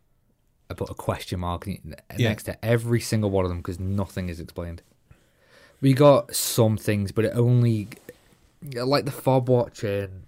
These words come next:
Speaker 1: the angels, it just opens up another can of worms. So should we progress?
Speaker 2: Yes.
Speaker 1: Should we digress?
Speaker 2: Both. Progressive digressness.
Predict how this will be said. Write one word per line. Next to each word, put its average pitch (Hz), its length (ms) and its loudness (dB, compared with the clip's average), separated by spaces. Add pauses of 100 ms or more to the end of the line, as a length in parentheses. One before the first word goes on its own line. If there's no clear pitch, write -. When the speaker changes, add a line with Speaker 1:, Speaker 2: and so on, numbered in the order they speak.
(200)
Speaker 1:
the 101 200 -8
angels, 117 520 2
it 110 100 -2
just 120 220 -4
opens 104 440 -2
up 92 140 -4
another 95 280 -4
can 90 180 -6
of 87 80 -4
worms. 90 360 -6 (1120)
So 117 260 -2
should - 160 -4
we 120 100 2
progress? 127 580 2 (180)
Speaker 2:
Yes. 175 380 -2
Speaker 1:
Should - 120 -2
we 117 80 2
digress? 131 680 2 (580)
Speaker 2:
Both. - 440 -4 (960)
Progressive 127 580 -2
digressness. 113 1000 -2